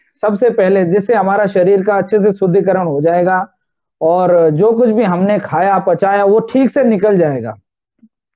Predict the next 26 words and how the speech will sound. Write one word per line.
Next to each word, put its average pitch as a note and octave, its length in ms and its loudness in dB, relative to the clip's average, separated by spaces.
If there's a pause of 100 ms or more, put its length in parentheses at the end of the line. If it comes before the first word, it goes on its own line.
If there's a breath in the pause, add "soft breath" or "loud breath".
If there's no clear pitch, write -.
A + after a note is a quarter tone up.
(560)
तो G3 80 2
ये G#3+ 200 4
भी A#3+ 240 2
सभी A3+ 260 0
लोग A3+ 260 2
ध्यान F3 300 -2
रखें G#3 360 -4 (580 soft breath)
अपने G3+ 600 -2 (160)
इस F#3 140 -4
नित्य A3 340 0
कर्म G3+ 240 0
में। A#3 300 -4 (1080 soft breath)
अब B3 220 0
अगले B3 460 2
सवाल G3+ 340 -2
पर A3 140 0
आ G#3 120 0
जाते G3+ 260 0
हैं G#3+ 60 -2
सर। G#3+ 460 -2
हमारे G3 400 0
यहाँ G3+ 300 0
पर A3 160 2
हिंदू G3 280 2
धर्म F#3 240 0
में G3+ 300 0